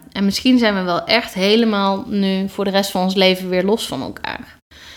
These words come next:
En kan ik gewoon met een heel iemand anders, eh, een leven en een gezin gaan opbouwen.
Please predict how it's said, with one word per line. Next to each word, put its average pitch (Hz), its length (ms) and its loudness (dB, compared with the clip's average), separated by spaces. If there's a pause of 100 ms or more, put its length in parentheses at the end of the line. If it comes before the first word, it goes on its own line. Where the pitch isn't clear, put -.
(180)
En 180 420 -4
kan 190 220 0
ik 185 120 0
gewoon 185 640 0
met 190 140 0
een 190 160 2
heel 196 280 2
iemand 190 340 0
anders, 190 480 -2
eh, 170 320 -4
een 180 100 -4
leven 190 340 0
en 180 80 -2
een 180 80 -2
gezin 180 340 -2
gaan 156 140 -6
opbouwen. 180 500 -6